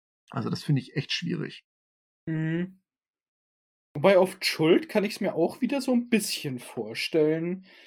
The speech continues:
Speaker 2: Aber dann muss die ganze Gruppe quasi, anstatt der Frau, die der ursprüngliche Auftraggeber ist,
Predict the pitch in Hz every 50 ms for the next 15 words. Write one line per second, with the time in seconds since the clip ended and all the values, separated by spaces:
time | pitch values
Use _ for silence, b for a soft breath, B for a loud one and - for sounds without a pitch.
0 | b b b b 175 180 196 190 190 185 160 208 214 233 247 240 - - 202 -
1 | - - 190 202 - 226 185 - - 190 240 - 196 - - - 135 135 135 143
2 | 156 151 - 170 156 156 160 160 160 160 - 156 151 151 - - - - 165 160
3 | 160 - - _ _ - 135 131 131 127 127 127 127 127 127 123 - - - -
4 | 131 143 170 190 196 160 147 131 143 131 147 175 190 - - 135 131 123 120 -
5 | 123 123 131 127 - - 135 156 139 - - 147 143 139 147 143 143 143 147 151
6 | - - - B